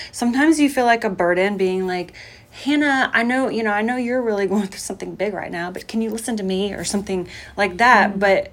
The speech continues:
Speaker 1: if you think about it as a tool to make us closer and
Speaker 2: Yeah.
Speaker 1: for us to fellowship together,
Speaker 2: Mm-hmm.
Speaker 1: then I'm like, "You know what? She wants to do this for me."
Speaker 2: Yeah.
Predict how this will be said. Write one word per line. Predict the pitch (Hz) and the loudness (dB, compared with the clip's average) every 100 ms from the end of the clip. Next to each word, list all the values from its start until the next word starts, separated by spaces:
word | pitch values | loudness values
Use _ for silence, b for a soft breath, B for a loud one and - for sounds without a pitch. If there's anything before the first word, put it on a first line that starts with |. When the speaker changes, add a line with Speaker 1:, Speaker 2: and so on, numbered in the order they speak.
| - | -8
Speaker 1:
if | 220 220 | -8 -6
you | 214 | -6
think | 247 240 | -4 -2
about | 294 233 214 | 2 4 4
it | - - | 2 0
as | 190 | -2
a | 175 - - - - | -4 -8 -16 -20 -14
tool | - - 254 208 175 | -8 -2 2 2 2
to | 208 190 - | -2 -6 -6
make | 196 202 196 - | -4 -4 -4 -2
us | 208 214 | -2 -4
closer | - 240 240 269 262 | -6 -4 -4 0 4
and | 247 196 196 | 4 4 2
Speaker 2:
Yeah. | 190 | 0
Speaker 1:
for | - | 0
us | 180 208 - | 0 -2 -4
to | |
fellowship | 208 185 196 196 208 208 | -4 -2 -2 -2 -8 -8
together, | 190 170 175 220 240 | -6 -2 0 2 0
Speaker 2:
Mm-hmm. | 202 202 196 - | -2 -6 -8 -4
Speaker 1:
then | 214 | 0
I'm | 220 | 2
like, | 220 214 - | 2 0 -2
"You | 254 | -4
know | 285 | -2
what? | 277 302 - 220 | -2 -2 -6 -8
She | - 262 | -4 -2
wants | 285 294 | -2 -2
to | 247 | -2
do | 190 | -2
this | 156 156 | -2 -6
for | 165 | -10
me." | 156 - | -8 -2
Speaker 2:
Yeah. | 208 196 | 0 0